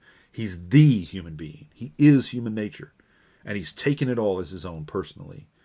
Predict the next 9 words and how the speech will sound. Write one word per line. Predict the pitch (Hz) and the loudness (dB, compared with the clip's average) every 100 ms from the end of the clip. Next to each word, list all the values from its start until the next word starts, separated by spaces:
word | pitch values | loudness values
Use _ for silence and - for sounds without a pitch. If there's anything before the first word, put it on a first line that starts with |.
| _ _ _ _ _ _ | _ _ _ _ _ _
And | 123 113 101 | -4 -4 -4
what | 101 | -4
he | 95 | -4
does | 80 156 143 | 0 2 2
in | 123 | 0
the | 113 | 0
wilderness | 139 101 85 - | 0 0 -6 -12
is | 120 104 | -10 -6
allow | 98 101 110 135 110 87 | -6 -4 -4 -4 -6 -8